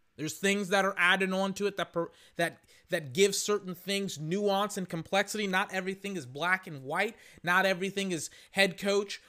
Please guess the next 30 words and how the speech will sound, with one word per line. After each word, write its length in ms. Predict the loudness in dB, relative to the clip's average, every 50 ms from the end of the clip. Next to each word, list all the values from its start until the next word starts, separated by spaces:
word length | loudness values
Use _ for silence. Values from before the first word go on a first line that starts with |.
| -20 _ _ _
or 240 | 4 6 6 6
quarterback. 640 | 2 0 0 2 2 4 2 2 2 0 -4 -4 -6 -4
It's 260 | -6 -4 -4 -4 -8 -6 _
a 80 | -10
combination 840 | -10 -6 -4 -2 -2 0 -2 -2 -2 -2 -2 -2 -2 -4 -8 -10 -10 -12 _ -12
of 160 | -12 -10 -10
the 80 | -10
two. 300 | -12 -10 -12 -12 -12 -14 -18 _ _ _ _ _ _ _ _ _ _ _ _ -12
It's 160 | -8 -6 -6
a 40 | -4
complication. 800 | -2 -2 -2 -2 -2 -6 -8 -6 -6 -6 -6 -8 -16 -20 -20 -20 _ _ _ _ _ _ _ _ _ _ _ _ _ _ _
Kevin 280 | -2 -2 -2 0 0 -2
Stefanski 800 | -2 -2 4 4 6 6 6 2 0 -4 -4 -4 -4 -6 -8 _ _ _ _ _ _ _ _ _ -20 _
was 320 | -6 -2 -2 0 0 0
a 200 | 0 -2 -2 -4 -6 -14 _ _ _ _ _
big 200 | 2 2 2 4
reason 360 | 2 2 0 0 -2 -6 -10 -12 -16 _
why 180 | -8 -6 -4 -4
the 80 | -2
Browns 280 | 0 2 2 2 2 0
did 100 | 0 0
not 180 | 0 0 2
go 100 | 2 0
to 80 | 0 0
the 80 | -2 -2
playoffs 380 | 2 2 2 2 0 -4 -10
this 160 | -12 -12 -12
year. 140 | -12 -14 -18 _ _ _ _ _ _ _ _ _ _ _ _ _ _ _ _ _ _ _ _ _ _ _ _ _ _ _ _ _ _
Same 420 | -12 -8 -6 -4 -2 -2 -2 0
breath. 460 | 2 4 4 4 4 0 -8 -18 -20